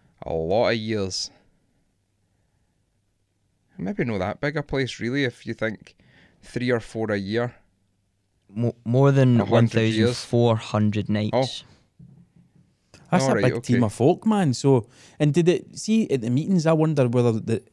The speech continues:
Speaker 3: like, are the dames allowed in as well? 'Cause obviously the
Speaker 1: Nah.
Speaker 3: female equivalent is a dame. Do they have their own wee meeting away at the
Speaker 1: Yep, they've
Speaker 3: side?
Speaker 1: got their
Speaker 3: Is
Speaker 1: own
Speaker 3: it like
Speaker 1: one.
Speaker 3: the Masons, where you've got the
Speaker 1: Aye.
Speaker 3: Masons and then you've got the, like, the, the Order of fucking whatever,
Speaker 1: See,
Speaker 3: Mary
Speaker 1: you ever
Speaker 3: Magdalene or
Speaker 1: seen,
Speaker 3: whatever?
Speaker 1: you ever seen the movie The Full Monty?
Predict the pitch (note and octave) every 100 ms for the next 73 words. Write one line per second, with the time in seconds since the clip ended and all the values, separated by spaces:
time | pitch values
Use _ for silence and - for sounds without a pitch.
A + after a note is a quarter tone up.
0 | _ _ - A#2 G2+ G#2+ A2 A#2 B2 D#3+
1 | E3 D3 - D3 C3+ C#3 C3 A#2+ G2+ G#2+
2 | C3 D3 - A#2 A2 A2+ A2 F2+ E2+ B2
3 | B2 A#2+ G#2+ - A2 A#2+ A#2 G2 G2+ G#2
4 | A2 B2+ - _ _ A2 B2 A#2+ A2 G#2
5 | A#2 C#3+ C#3+ D3 D3 A#2+ A2 A2 G#2 G2
6 | F#2+ A2+ C#3+ C#3 G#2 G2 G#2 B2 B2 C3+
7 | B2 A#2+ C3+ D#3 G3+ F3 - - _ _
8 | - A#2+ A2+ B2 A2 A2 A2 G2+ G2 B2+
9 | A2+ A2+ A2+ A2 - A2+ - G2+ G2 -
10 | G#2+ G2 G2 F#2 A2 A2+ G#2+ G#2 F#2+ -
11 | G#2 - G2 G2 - G#2+ C3 E3+ E3+ D#3
12 | F#2+ E3 E3+ E3+ C3+ C3 - C3+ B2+ -
13 | - C3 D3 D3+ C#3+ - C#3 C3+ C3 C3
14 | B2+ C3 B2 A#2 - C3 B2 B2 C#3 D#3
15 | D#3